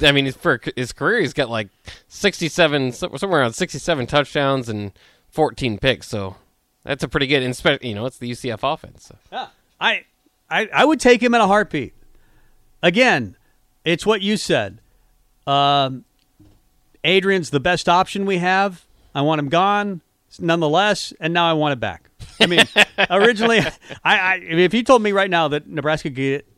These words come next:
Speaker 2: Adrian Martinez back, I would take him. I would take him right now.
Speaker 1: Would you, though? I mean, uh,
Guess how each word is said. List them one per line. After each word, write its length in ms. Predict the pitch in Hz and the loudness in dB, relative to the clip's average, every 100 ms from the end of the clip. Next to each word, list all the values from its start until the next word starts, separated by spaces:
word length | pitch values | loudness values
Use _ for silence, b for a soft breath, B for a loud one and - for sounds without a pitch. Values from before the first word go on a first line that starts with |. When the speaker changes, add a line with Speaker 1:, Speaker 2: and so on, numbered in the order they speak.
| _ _ | _ _
Speaker 2:
Adrian 340 | 151 139 135 123 | -4 -2 -4 -4
Martinez 440 | 123 127 131 107 | -4 -4 -6 -6
back, 300 | 120 113 - | -6 -6 -6
I 80 | 135 | -6
would 160 | 139 127 | -6 -6
take 220 | 139 - | -8 -8
him. 140 | 110 _ _ | -14 _ _
I 80 | 147 | -4
would 140 | 151 | -4
take 220 | 139 175 175 | -2 -4 -4
him 120 | 151 | -6
right 160 | 135 | -6
now. 160 | 120 110 | -6 -2
Speaker 1:
Would 200 | 180 226 | -2 -2
you, 140 | 302 285 | -4 2
though? 260 | 277 269 | 6 6
I 80 | 220 | 4
mean, 180 | 220 190 | 0 -2
uh, 380 | 147 180 160 | -2 -4 -4